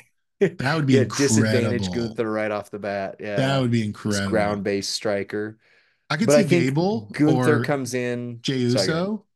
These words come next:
Speaker 2: Jey
Speaker 1: Yeah.
Speaker 2: Uso or Gable or Sammy. Any one of those, I think, would be
Speaker 1: Yeah.
Speaker 2: credible. Um,
Speaker 1: Right.
Speaker 2: Sami Zayn climbing a ladder to pull that I C off at
Speaker 1: Would be
Speaker 2: Mania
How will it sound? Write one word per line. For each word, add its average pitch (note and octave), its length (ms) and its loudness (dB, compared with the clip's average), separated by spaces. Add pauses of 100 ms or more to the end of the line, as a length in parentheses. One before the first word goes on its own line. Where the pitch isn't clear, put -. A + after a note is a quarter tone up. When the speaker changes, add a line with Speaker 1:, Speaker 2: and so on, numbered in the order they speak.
(960)
Speaker 2:
Jey C#3+ 120 0
Speaker 1:
Yeah. C3+ 80 0
Speaker 2:
Uso E3 580 -2
or B2 100 -2
Gable B2+ 420 -2
or A#2 60 -4
Sammy. C3 580 -2 (800)
Any D#3 180 -2
one C#3 160 0
of B2+ 100 -2
those, A#2+ 240 -2
I A#2 80 -2
think, B2+ 220 -4
would B2 120 -4
be A#2 100 -4
Speaker 1:
Yeah. A#2 60 -10
Speaker 2:
credible. A#2 760 -4 (540)
Um, A2+ 420 -2 (680)
Speaker 1:
Right. A#2 240 0 (400)
Speaker 2:
Sami C#3 340 0
Zayn B2+ 320 0
climbing A#2+ 320 -2
a A2+ 80 -4
ladder A2+ 540 -6
to - 180 -6 (180)
pull C3 200 -2
that A#2+ 260 -2
I A#2 200 -4
C A#2+ 500 -4 (340)
off A#2 580 -8
at D3 120 -2
Speaker 1:
Would - 0 -
be B2 80 -2
Speaker 2:
Mania C3 520 2